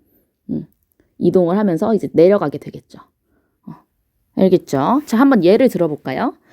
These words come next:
Y는 이엑스 플러스 오, 여기 플러스 오.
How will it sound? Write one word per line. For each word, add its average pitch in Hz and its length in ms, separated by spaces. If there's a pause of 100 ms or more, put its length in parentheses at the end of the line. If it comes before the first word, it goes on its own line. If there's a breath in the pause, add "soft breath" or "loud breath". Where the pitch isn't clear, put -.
(280 soft breath)
Y는 254 460
이엑스 254 480
플러스 302 520
오, 170 320 (300)
여기 190 160
플러스 302 440
오. 151 220